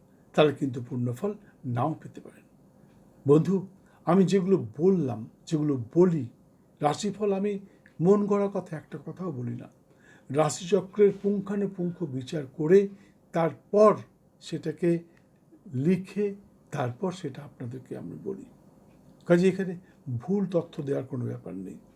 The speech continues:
আপনার জীবনে ঘটবেই, আমি যা বললাম সেগুলো আপনার জীবনে ঘটবেই। তবে খারাপগুলো অ্যাভয়েড করবার চেষ্টা করবেন। যেমন মেষ রাশির জন্যে আপনার ছয়, সাত এবং আট তারিখ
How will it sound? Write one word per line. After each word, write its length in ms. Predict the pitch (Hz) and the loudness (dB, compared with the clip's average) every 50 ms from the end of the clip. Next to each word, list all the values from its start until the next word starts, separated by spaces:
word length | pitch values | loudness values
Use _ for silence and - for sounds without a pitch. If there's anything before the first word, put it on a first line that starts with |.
| - - _ _ - - | -20 -20 _ _ -6 0
আপনার 320 | 185 190 180 233 214 180 | 0 2 4 4 4 4
জীবনে 320 | 143 151 202 196 214 208 196 | 2 -2 0 2 2 2 2
ঘটবেই, 480 | 147 123 185 196 180 147 160 214 202 | 2 6 6 6 6 6 4 4 4
আমি 140 | 180 151 147 127 | 4 2 0 0
যা 120 | 135 139 | 0 0
বললাম 500 | 131 147 170 190 202 226 233 226 226 - - _ _ - | 2 2 0 2 2 2 2 0 -2 -6 -16 _ _ -8
সেগুলো 340 | - - 190 175 170 160 | 0 0 2 2 4 2
আপনার 240 | 147 143 - 135 117 | 2 0 -4 -10 -10
জীবনে 260 | - - 131 135 135 | -10 -12 -12 -10 -10
ঘটবেই। 360 | 120 - 131 120 120 127 127 131 - - _ _ _ - | -10 -10 -12 -12 -10 -12 -12 -14 -16 -20 _ _ _ 0
তবে 260 | 226 233 285 294 247 - - - _ _ _ _ _ _ - | 2 2 2 0 -2 -4 -10 -20 _ _ _ _ _ _ -20
খারাপগুলো 840 | - - - 143 156 170 185 180 180 - _ - 139 127 135 127 127 - _ _ _ _ - | -20 -16 -10 -8 -4 -4 -4 -4 -6 -10 _ -16 -14 -12 -12 -12 -16 -18 _ _ _ _ -12
অ্যাভয়েড 360 | 151 135 123 120 120 120 117 - | -10 -10 -8 -6 -6 -6 -6 -8
করবার 220 | - 127 120 120 120 | -14 -14 -12 -12 -12
চেষ্টা 320 | 120 - - - - - - | -14 -14 -16 -16 -16 -16 -12
করবেন। 280 | - - - - - - - - - - - _ - - - - | -10 -10 -10 -12 -16 -18 -20 -20 -20 -20 -20 _ -20 -20 -8 0
যেমন 240 | 131 165 175 180 175 151 | 4 6 6 6 4 2
মেষ 280 | 143 165 151 123 - | 0 -2 -4 -4 -6
রাশির 240 | 180 165 - 170 160 | -8 -8 -8 -8 -8
জন্যে 320 | 147 170 170 165 160 156 151 - _ - - - - | -4 -2 -2 -2 -2 -4 -6 -10 _ -20 -20 -14 -10
আপনার 320 | 139 123 120 - 156 147 135 - - _ _ _ _ - | -10 -8 -2 0 0 0 0 -4 -12 _ _ _ _ -14
ছয়, 240 | - - 151 156 143 | -6 -4 -2 -2 -2
সাত 300 | 120 - - 135 135 127 - | -4 -6 -6 -8 -6 -6 -4
এবং 220 | 131 131 135 127 127 - - - - _ - | -4 -2 -4 -4 -6 -12 -20 -20 -20 _ -10
আট 180 | - 127 120 - - | -8 -8 -8 -8 -8
তারিখ 240 | 135 113 113 117 | -8 -6 -6 -8